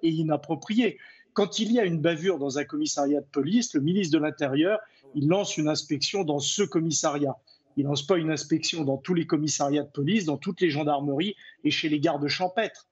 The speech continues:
Le, le problème, ce n'est pas de contrôler l'ensemble des établissements,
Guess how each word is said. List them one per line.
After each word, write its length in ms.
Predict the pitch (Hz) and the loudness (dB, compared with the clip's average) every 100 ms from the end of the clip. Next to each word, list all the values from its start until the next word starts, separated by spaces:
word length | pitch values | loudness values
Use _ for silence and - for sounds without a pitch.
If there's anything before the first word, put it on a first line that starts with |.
| _ _ _ | _ _ _
Le, 220 | - 156 180 | -4 -2 0
le 200 | 160 143 | -2 -2
problème, 600 | - 165 180 180 143 139 _ _ - | 0 0 2 0 -2 -8 _ _ -8
ce 260 | - 170 | -6 -2
n'est 180 | 151 151 | 0 0
pas 520 | 151 185 156 120 - _ | 0 0 -2 -8 -18 _
de 140 | 139 151 | -6 -4
contrôler 500 | 165 156 180 175 156 | -4 -6 -2 0 0
l'ensemble 460 | 180 - 180 160 | 0 -2 -4 -2
des 180 | 147 143 | -2 -2
établissements, 720 | 151 147 135 131 175 214 262 | -2 -4 -2 -4 -2 -2 -2